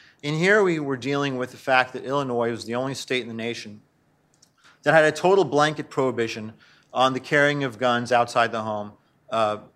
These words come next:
uh, for defensive purposes. Uh, all forty-nine other states, uh, have some sort of law dealing with this, uh, I guess with the exception of Vermont, which has no law dealing with this.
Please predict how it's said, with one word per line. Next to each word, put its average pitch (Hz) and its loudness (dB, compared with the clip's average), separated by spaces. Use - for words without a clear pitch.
uh, 107 -16
for 123 -8
defensive 117 -6
purposes. 185 -2
Uh, 107 -10
all 165 6
forty-nine 143 2
other 120 -4
states, 175 -4
uh, 110 -8
have 127 2
some 170 2
sort 147 0
of 123 -2
law 127 6
dealing 156 0
with 165 0
this, 170 -2
uh, 107 -4
I 110 -14
guess 120 -4
with 120 -12
the 117 -8
exception 123 -4
of 101 -10
Vermont, 123 0
which 113 -14
has 104 -12
no 123 2
law 123 6
dealing 113 -6
with 110 -10
this. 110 -6